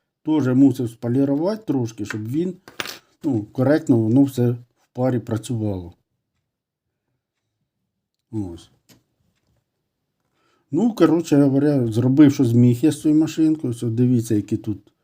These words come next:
царапини, побито все. Ось сюди, де голка заходить, ну, має заходить голка. От.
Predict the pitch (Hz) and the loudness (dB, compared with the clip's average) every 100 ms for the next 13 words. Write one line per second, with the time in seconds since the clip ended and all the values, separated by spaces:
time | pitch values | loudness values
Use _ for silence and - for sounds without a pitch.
0 | _ _ - 113 120 117 113 107 107 107 | _ _ -10 -6 -4 -4 -4 -4 -6 -8
1 | 104 143 156 123 98 104 98 - _ _ | 0 2 2 -4 -8 -10 -12 -16 _ _
2 | _ _ _ _ _ _ _ _ _ _ | _ _ _ _ _ _ _ _ _ _
3 | _ _ 107 - 110 92 117 120 120 113 | _ _ -12 -6 -6 -2 2 4 4 2
4 | 110 98 117 117 175 175 101 - _ - | -2 -6 -8 -2 -2 -2 -6 -12 _ -6
5 | 131 107 117 117 104 117 113 98 101 104 | -4 -2 -2 -2 -4 -8 -8 -8 -6 -6
6 | 101 90 - _ _ _ _ _ _ _ | -8 -12 -20 _ _ _ _ _ _ _
7 | _ _ _ _ _ _ _ _ _ 90 | _ _ _ _ _ _ _ _ _ -18
8 | 82 - | -12 -10